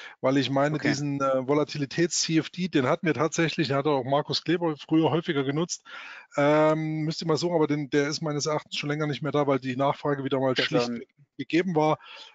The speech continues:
Speaker 1: Und man hat natürlich Preiskosten, Feedkosten, die Liquiditätsprovider, den, die das anbieten, wollen natürlich da mal auch Volumen sehen. Und wenn die Kunden das nicht handeln, dann geht das eben meistens dann auch wieder raus aus dem Board. Und das war da der Fall im Prinzip. Insofern müsste man wahrscheinlich extern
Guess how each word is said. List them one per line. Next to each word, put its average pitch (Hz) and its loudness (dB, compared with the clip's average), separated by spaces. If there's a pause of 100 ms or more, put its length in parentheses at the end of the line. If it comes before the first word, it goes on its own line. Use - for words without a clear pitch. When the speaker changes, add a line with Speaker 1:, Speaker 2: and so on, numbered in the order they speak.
Speaker 1:
Und 143 -2
man 139 2
hat 139 2
natürlich 143 -2
Preiskosten, 147 0
Feedkosten, 151 -2
die 135 2
Liquiditätsprovider, 139 0
den, 131 -2 (200)
die 123 -14
das 131 -4
anbieten, 160 -4 (340)
wollen 151 4
natürlich 151 0
da 143 2
mal 147 2
auch 135 0
Volumen 180 0
sehen. 160 2
Und 147 -4
wenn 139 -4
die 131 -8
Kunden 147 -6
das 131 -2
nicht 127 -6
handeln, 135 0
dann 123 -2
geht 127 -6
das 131 -2
eben 123 -6
meistens 123 -2
dann 120 -2
auch 113 -4
wieder 120 -2
raus 120 2
aus 143 -2
dem 143 -2
Board. 156 2 (320)
Und 131 -6
das 131 2
war 139 4
da 147 2
der 135 2
Fall 190 2
im 127 -4
Prinzip. 147 -6
Insofern 156 0
müsste 175 0
man 160 0
wahrscheinlich 151 0
extern 151 0